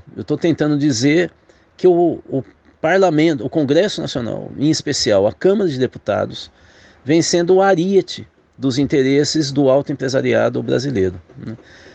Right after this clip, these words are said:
E apartado da, da vontade da, de nós, pobres mortais, né? O que você tá falando em relação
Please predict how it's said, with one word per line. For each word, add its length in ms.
E 240
apartado 880
da, 720
da 140
vontade 680
da, 520
de 360
nós, 500
pobres 320
mortais, 640
né? 160
O 80
que 120
você 260
tá 100
falando 440
em 20
relação 680